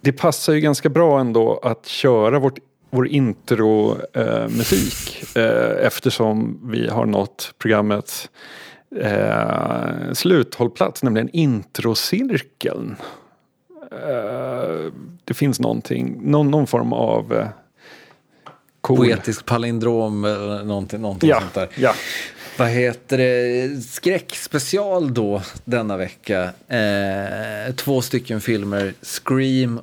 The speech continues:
Speaker 2: och The Thing. Eh, d-, den ena vet vi sedan länge ligger varmt om Odd på hjärtat. Den andra har vi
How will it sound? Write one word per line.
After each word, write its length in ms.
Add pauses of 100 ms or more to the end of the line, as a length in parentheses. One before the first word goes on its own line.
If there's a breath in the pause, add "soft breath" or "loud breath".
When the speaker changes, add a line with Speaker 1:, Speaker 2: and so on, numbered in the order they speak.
Speaker 2:
och 340 (180)
The 80
Thing. 520
Eh, 720 (240)
d-, 220
den 240
ena 360
vet 640
vi 240 (280)
sedan 280
länge 360
ligger 260
varmt 480
om 200
Odd 220
på 120
hjärtat. 540
Den 120
andra 280
har 120
vi 140